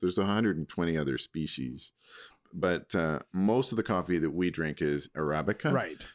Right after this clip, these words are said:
Speaker 1: It is a little
Speaker 2: Now,
Speaker 1: bit
Speaker 2: that wasn't always the case, 'cause I believe,
Speaker 1: Robusta
Speaker 2: like, the
Speaker 1: Ro-
Speaker 2: cheaper, when it was the Sanka
Speaker 1: Well, it still
Speaker 2: stuff,
Speaker 1: is. Still
Speaker 2: was
Speaker 1: is.
Speaker 2: Robusta, right?
Speaker 1: Robusta. Robusta is
Speaker 2: Yeah.
Speaker 1: easier to grow.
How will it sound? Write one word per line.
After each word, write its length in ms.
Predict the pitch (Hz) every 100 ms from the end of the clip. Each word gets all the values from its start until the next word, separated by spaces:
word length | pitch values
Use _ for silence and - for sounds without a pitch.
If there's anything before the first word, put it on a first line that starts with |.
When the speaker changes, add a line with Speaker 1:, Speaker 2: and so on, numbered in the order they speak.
| -
Speaker 1:
It 100 | 95
is 160 | 95
a 60 | 87
little 120 | 90
Speaker 2:
Now, 100 | 147 147
Speaker 1:
bit 180 | 160
Speaker 2:
that 80 | -
wasn't 240 | 160 147 147
always 300 | 131 123 110
the 80 | -
case, 380 | 156 127 -
'cause 160 | - 120
I 60 | 120
believe, 640 | 131 139 135 131 120 - -
Speaker 1:
Robusta 340 | 92 98 113
Speaker 2:
like, 260 | 127 127 117
the 120 | 123
Speaker 1:
Ro- 60 | 92
Speaker 2:
cheaper, 840 | - 160 143 143 127 117 113 107 104 _ -
when 160 | 143 127
it 80 |
was 140 | 123 117
the 80 | -
Sanka 720 | - 143 147 143 139 127 120
Speaker 1:
Well, 100 | 110
it 40 | 110
still 260 | 117 113
Speaker 2:
stuff, 240 | 104 113 113
Speaker 1:
is. 300 | - - -
Still 260 | - 110
Speaker 2:
was 280 | 104 95 131
Speaker 1:
is. 60 | 120
Speaker 2:
Robusta, 580 | 123 135 143 - 101 82
right? 140 | 98 101
Speaker 1:
Robusta. 380 | 90 - 76
Robusta 460 | 71 90 107 120 110
is 80 | 110
Speaker 2:
Yeah. 80 | 120
Speaker 1:
easier 260 | 113 123
to 80 | 113
grow. 640 | 98 98 92 90 95 -